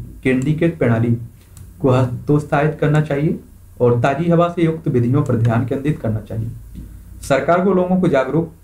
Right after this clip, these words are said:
करने पर विशेष ध्यान देना चाहिए। कुछ ऐसी रणनीतियों पर कार्य करना चाहिए जिससे यात्री कम से कम एक दूसरे के संपर्क में या यथा आ सकें।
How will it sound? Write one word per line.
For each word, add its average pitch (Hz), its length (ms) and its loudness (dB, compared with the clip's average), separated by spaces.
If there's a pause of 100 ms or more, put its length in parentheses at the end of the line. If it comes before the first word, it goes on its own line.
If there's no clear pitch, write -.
(460)
करने 139 260 2
पर 131 140 0
विशेष 120 280 2
ध्यान 117 300 2
देना 151 180 4
चाहिए। 147 380 -2 (480)
कुछ 170 260 2 (340)
ऐसी 139 220 0
रणनीतियों 160 580 2
पर 180 140 2
कार्य 135 260 0
करना 156 180 2
चाहिए 156 260 0
जिससे 143 300 -2
यात्री 120 340 2
कम 127 200 -2
से 127 120 -4
कम 143 180 -2
एक 120 160 0
दूसरे 120 300 0
के 123 100 -2
संपर्क 123 400 -8
में 175 160 -4 (320)
या 117 420 0 (580)
यथा 123 280 2
आ 123 240 0
सकें। 117 220 -8